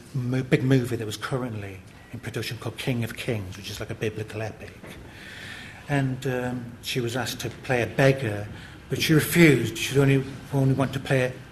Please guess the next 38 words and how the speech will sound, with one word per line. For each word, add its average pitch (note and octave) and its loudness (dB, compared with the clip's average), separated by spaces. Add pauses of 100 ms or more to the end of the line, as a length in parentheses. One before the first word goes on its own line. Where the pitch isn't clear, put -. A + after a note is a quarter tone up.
a, B2+ -4
a B2+ -2
member C3 6
of A2+ 4
the C3 6
nobility. B2+ 6 (1300)
And C#3+ 4
she - 2
met D3 10
her B2 4
hus-, D#3 2 (200)
would C#3+ 6 (340)
soon D#3+ 4
to C3 0
be C3 4
husband A#2 2
on A#2 -2
the A2+ -6
set - 0
of - -6
that. G2 -10
He A2 -2
was A2 -2
playing A#2+ -2
a G#2+ -4
Roman A2+ 0
soldier. A#2+ 0 (720)
And C3 4
with D3 8
the B2+ 2
sort - 0
of - -2
single-minded C3+ 6
determination A#2+ -2 (540)
that C3+ -4
she's A2 -4
known B2+ 4
for, F#2+ -8